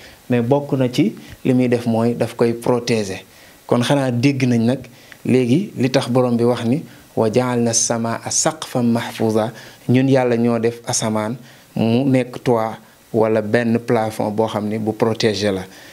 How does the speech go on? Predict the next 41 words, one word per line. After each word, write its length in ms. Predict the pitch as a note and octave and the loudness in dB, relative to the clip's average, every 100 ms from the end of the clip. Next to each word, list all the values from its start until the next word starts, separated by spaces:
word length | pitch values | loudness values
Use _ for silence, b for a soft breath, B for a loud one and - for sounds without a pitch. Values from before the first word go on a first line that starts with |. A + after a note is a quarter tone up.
| B B - | B B -2
Te 80 | - | 0
asama, 460 | A2 - A#2+ C#3 D3+ | 2 2 2 0 0
bokk 280 | B2+ B2 - | 0 0 -2
yi, 220 | G#3 A3+ B B B - | -2 -4 B B B 0
nañu 220 | A#2+ A#2+ | 2 2
bàyyi 280 | A#2 A#2+ A2+ | 2 2 0
xel 200 | B2+ A2 | -2 0
ni 100 | A#2+ | 0
bari 360 | A2 B2 C3 B2+ | 0 0 2 0
na 200 | D3+ - | -2 -4
signification 840 | - D3 C#3+ C#3+ - B2+ A#2 B2 A#2 | -4 0 0 0 -2 -2 -2 0 0
yu 140 | A#2 | 2
mu 120 | A#2 A2 | 0 -2
am 200 | A2+ A2+ | -2 -2
ci 260 | - C3+ A#2+ | -2 -2 0
langue 340 | B2 A2+ C3 | 0 2 0
arabe. 240 | C#3 A#2 - - B B B - | 0 -2 -6 -18 B B B -4
Donte 480 | G#2 A2 G#2+ G#2 F#2 - | 0 0 2 -2 -2 -2
asama 460 | - B2+ A2+ G#2+ | 0 0 0 0
dana 220 | G#2 A#2 | 0 0
firi, 320 | A#2 B2 G#2+ - B B _ | 0 -2 -4 -6 B B _
comme 200 | B2+ A2+ | 2 4
niñ 160 | A2+ A2 | 2 4
ko 120 | A#2 | 0
xamee, 320 | - A2 G#2 - | 0 -2 -2 -4
asamawaat, 920 | - - A2+ A2 A2+ C3 E3+ - - A#2+ A#2 | -2 0 0 0 0 0 -2 -8 -10 -6 0
jamoo 320 | A2+ A2+ A#2 | 2 2 2
bi 120 | B2+ | 2
muy 180 | A#2+ A#2+ | 0 0
pluriel 480 | B2+ B2 A#2 A2+ G#2+ | 0 0 2 -2 -2
bi, 160 | D#3+ B B B - | -4 B B B 0
muy 160 | A#2+ A#2 | 2 2
asamaan 480 | B2+ B2 A#2 A2+ A2+ | 0 2 0 0 0
yi 60 | |
nga 100 | B2 | 0
xam 180 | B2 A#2 | 0 -2
ne 60 | A2+ | 0
Yàlla 220 | A2+ A2 | 0 0
dem 140 | A2+ | 0
ñu 80 | A2+ | 0
koy 160 | A2+ | 0